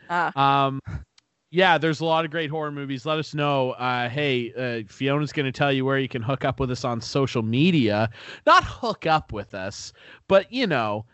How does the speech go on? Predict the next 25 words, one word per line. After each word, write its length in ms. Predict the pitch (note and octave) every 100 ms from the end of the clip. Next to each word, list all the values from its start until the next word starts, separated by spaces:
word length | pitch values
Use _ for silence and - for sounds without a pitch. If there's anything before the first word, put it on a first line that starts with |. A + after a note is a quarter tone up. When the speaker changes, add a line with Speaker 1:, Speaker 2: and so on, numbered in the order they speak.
| _ _
Speaker 2:
get 180 | C4+ B3+
in 160 | G#3+ - - -
Speaker 1:
You, 140 | B3+ C4
uh, 220 | C4+ B3
Speaker 2:
contact. 140 | A3+ A#3
Speaker 1:
you 100 | B3+
usually 440 | C4 A#3 - G#3+
go 160 | - G3+
first 420 | - A3+ G3 -
with 200 | F3+ -
where 200 | E3+ E3
to 120 | C#3+
listen, 560 | E3 F3 - G#2 F2+ - _ _ -
but 140 | B2+
I'll 100 | D#3+
Speaker 2:
She's 100 | A#3+
Speaker 1:
go 60 | B3+
Speaker 2:
gonna 120 | A#3+
Speaker 1:
first. 120 | F#3 F#3
Speaker 2:
tell, 160 | G#3 - _ _ _
well, 160 | C4+ A#3+
yeah, 320 | C4 G#3 C#3+ F3 G3+
you 140 | G#3+
know 140 | G3+ A#3+
what? 260 | F#3 D#4